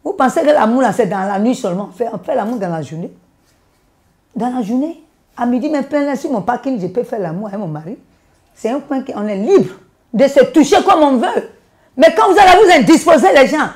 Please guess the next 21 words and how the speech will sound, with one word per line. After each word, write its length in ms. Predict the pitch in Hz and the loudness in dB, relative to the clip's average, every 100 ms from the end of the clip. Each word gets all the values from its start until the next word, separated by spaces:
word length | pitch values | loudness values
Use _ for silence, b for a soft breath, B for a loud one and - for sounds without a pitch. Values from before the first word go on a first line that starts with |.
| - | -14
si 120 | - | 0
vous 100 | 392 | 0
n'avez 180 | - 247 | 2 0
plus 140 | 226 294 | 0 0
d'avenir, 440 | 208 170 180 247 B B | 0 0 -4 -6 B B
le 100 | 233 | -4
village 240 | 214 311 | 0 -2
est 80 | 247 | -2
là 120 | 247 | -6
pour 120 | - 202 | -8 -10
vous 180 | 254 | -8
accueillir. 360 | 175 - 170 202 - _ _ _ _ _ _ _ _ _ - | -10 -10 -12 -12 -16 _ _ _ _ _ _ _ _ _ -10
Arrêtez 220 | 247 330 | -6 -4
d'embrouiller 340 | 226 214 226 269 | -4 -4 -4 -4
les 100 | 185 | -4
gens 120 | 247 | -6
qui 120 | 185 | -6
veulent 180 | 175 226 | -4 -4
faire 180 | 214 196 | -8 -12
quelque 260 | 160 190 | -12 -16
chose. 240 | 175 233 | -14 -14